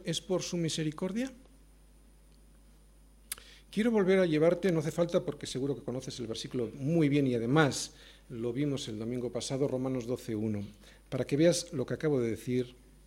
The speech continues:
está muy claro. Dice así Romanos doce uno, así dice Pablo a los romanos: "Así que, hermanos, os ruego, por las misericordias de Dios,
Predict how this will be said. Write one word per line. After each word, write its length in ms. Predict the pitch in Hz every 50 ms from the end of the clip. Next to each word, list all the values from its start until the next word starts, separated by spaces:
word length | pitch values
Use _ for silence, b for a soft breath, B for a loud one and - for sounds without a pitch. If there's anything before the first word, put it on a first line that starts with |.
| - -
está 220 | 117 - - 120
muy 160 | 107 98 90
claro. 320 | - - - 110 104 113 143
Dice 240 | 185 220 190 - 156
así 200 | 147 - 170 151
Romanos 340 | 135 131 131 131 131 127
doce 240 | 120 131 - - 123
uno, 140 | 123 127 123
así 220 | 117 - - 170
dice 240 | 147 160 160 - 151
Pablo 480 | - - - 180 170 175 170 156 151 147
a 40 | 139
los 180 | 135 131 127
romanos: 480 | - 131 120 113 113 113 117 123 120 123
"Así 220 | 143 139 - 220
que, 100 | 196 220
hermanos, 480 | 202 185 180 180 175 156 135 123 - -
os 140 | - 165 -
ruego, 320 | 190 214 208 170 139 107 B B B B B B B B -
por 200 | - 160 139 139
las 180 | 156 143 -
misericordias 760 | 151 147 143 131 - 147 135 139 139 208 190 175 151 123 107 101
de 160 | 98 101 101
Dios, 420 | 135 202 240 254 254 247 - -